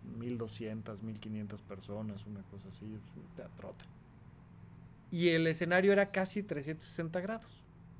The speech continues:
Tú estás al centro, como si fuera, eh, pensemos como en un anfiteatro, en un circo romano, en un, ¿no? Estás al centro y el show sucede en la periferia. Y entonces,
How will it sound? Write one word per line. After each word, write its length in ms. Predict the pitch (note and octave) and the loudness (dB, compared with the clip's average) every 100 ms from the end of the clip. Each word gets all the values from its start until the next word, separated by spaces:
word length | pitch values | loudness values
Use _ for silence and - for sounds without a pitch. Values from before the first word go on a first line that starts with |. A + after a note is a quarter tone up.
| - - - - - - - - | -18 -18 -20 -20 -20 -20 -18 -12
Tú 80 | - | -8
estás 360 | B2+ - E3+ G#3 | -2 4 4 6
al 140 | F#3+ | 4
centro, 500 | E3+ A3 G#3+ G#3 C#4 - | 6 6 6 2 -2 -2
como 200 | D#3+ B2 | -6 -4
si 100 | B2 | 0
fuera, 500 | D3 D3+ E3 C#3 G#2 - - - | 6 10 10 8 2 -14 -20 -16
eh, 80 | B2+ - | -16 -12
pensemos 380 | A#2+ G#2 B2 B2+ | -12 -6 -6 -6
como 220 | - G2 F#2+ A2 - A2 | -6 -8 -8 -12 -12 -10
en 80 | |
un 380 | G#2 G#2 G#2+ A2+ - | -8 -6 -6 -8 -10
anfiteatro, 720 | G#2+ B2+ B2 A#3+ B3 F3 C3+ | -8 -8 0 0 2 -2 -2
en 120 | A2+ | -2
un 320 | G#2+ G#2 G#2 - | -4 -6 -8 -10
circo 340 | A#2+ A2+ B2 | -8 -6 -6
romano, 380 | C#3 G3+ A3 D#3+ | -4 -4 -2 -4
en 100 | A#2 | -4
un, 160 | G#2+ - | -8 -8
¿no? 140 | C#3+ F3 - - - - | -10 -10 -14 -18 -14 -8
Estás 300 | - D3 D#3 | 2 4 4
al 140 | D3+ | 4
centro 540 | - G3+ G3+ A#3+ C4 - - - - - - - - - - | 6 4 6 2 0 -6 -18 -20 -20 -20 -20 -20 -20 -16 2
y 140 | F#3+ | 8
el 140 | F3+ F3 | 8 6
show 280 | - G3 G3+ | 8 8 6
sucede 420 | A3 - F3+ F#3 | -2 2 4 4
en 120 | F#3 | 2
la 120 | D#3+ | 0
periferia. 440 | E3+ D#3+ - - - - - - - - - - - - - - - - - - - | 0 -6 -6 -12 -12 -20 -20 -20 -20 -20 -20 -20 -18 -18 -18 -20 -20 -20 -20 -18 -4
Y 80 | F3 | 2
entonces, 580 | E3 F#3 F3+ G#3 G#3 | 4 6 8 8 6